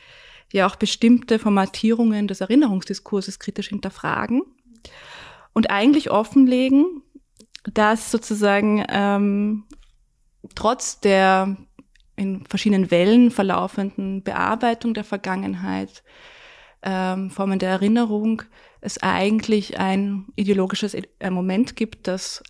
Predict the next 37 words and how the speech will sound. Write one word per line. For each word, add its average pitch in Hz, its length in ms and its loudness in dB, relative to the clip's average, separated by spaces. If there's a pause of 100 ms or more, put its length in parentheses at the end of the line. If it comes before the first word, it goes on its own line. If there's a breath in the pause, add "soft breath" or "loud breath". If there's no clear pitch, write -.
eigentlich 214 760 0
weiterwirkt 180 640 -2
bis - 220 -12
heute, 185 460 -6
ja, 185 120 -4
in 202 100 -4
der 175 100 -6
Gesellschaft. - 640 -6
Und 202 100 -2
dazu 190 260 -8
gehört 190 200 -6
auf 190 120 -12
jeden 190 200 -4
Fall 190 340 -6 (540 loud breath)
auch - 140 -8
der 196 120 -2
Antisemitismus. 214 880 2
Und 214 160 -2
das - 460 -4 (440 loud breath)
besprechbar 208 540 -2
zu - 140 -6
machen, 196 340 -4
ist - 120 -8
nach 190 200 -6
wie 208 80 -10
vor - 180 -8
eine 202 140 -6
große 196 540 -8 (1040 soft breath)
Herausforderung 190 1120 -4
und 190 160 -12
eben 190 220 -10
auch 175 240 -8
die - 80 -16
Kontinuitäten 196 640 -2
von 185 120 -6
Antisemitismus 196 640 -10
aufzuzeigen, 196 1120 -10